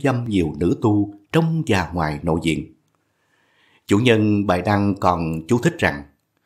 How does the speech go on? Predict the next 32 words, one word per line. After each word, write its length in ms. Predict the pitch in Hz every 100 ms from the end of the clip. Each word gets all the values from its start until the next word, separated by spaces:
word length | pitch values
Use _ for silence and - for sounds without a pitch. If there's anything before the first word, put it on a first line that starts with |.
| _ _ _ -
"Chúng 180 | 113 165
tôi 180 | 135 139
có 220 | 147 180 -
đầy 240 | 107 104
đủ 360 | 101 92 120 170
bằng 240 | 107 95
chứng, 300 | 123 180 240 254 - _ _ 117
vạch 200 | 110 107 -
trần 280 | 104 101 95
mọi 360 | 90 85 95 101
tội 200 | 90 87 -
ác 240 | 196 -
man 180 | 151 156
rợ, 240 | 123 82 85 98 - _ _ _ _ _ -
như 120 | 156
là 380 | 151 107 92 92
tin 260 | - 156 147
nhắn 220 | 151 202
gạ 160 | 90 82
tình, 460 | - 98 85 78 73 _
băng 220 | 90 107 107
ghi 160 | 127 135
âm, 360 | 143 147 147 -
camera 600 | 110 113 113 120 127 127 127
ghi 220 | 151 127
hình 200 | 101 85
Sư 280 | 78 - 156
Mật 200 | 120 -
Hạnh 320 | 92 80 82 - 101
vào 220 | 82 73
khách 240 | - 139
sạn." 180 | -